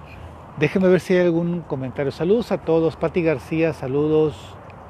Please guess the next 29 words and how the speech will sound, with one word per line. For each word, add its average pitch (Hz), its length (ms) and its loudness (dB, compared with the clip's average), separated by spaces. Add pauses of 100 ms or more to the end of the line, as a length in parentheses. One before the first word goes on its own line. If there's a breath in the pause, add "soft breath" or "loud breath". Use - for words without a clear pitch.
(800)
Saludos, 139 560 0
Pati. 165 580 0
Glo-, 151 280 0
dice 156 500 2
Gloria 139 240 0
Rita, 147 320 -2
"Gracias 139 360 -2
por 147 120 -2
la 131 60 -4
invitación 131 460 -4
y 156 40 -4
excelente 131 380 -6
inicio 147 280 -4
de 131 140 -4
año". 123 300 -6
Pues 151 200 -6
igualmente. 139 760 -4 (460 loud breath)
Silvia 180 300 6
del 160 160 2
Cid, 190 220 -2
saludos. 175 760 0 (580 loud breath)
Muy 165 180 0
feliz 170 420 -2
año 170 420 0
a 156 80 0
todos. 156 460 2
Mayra 151 320 0
Marín, 165 580 -2
saludos. 175 840 -2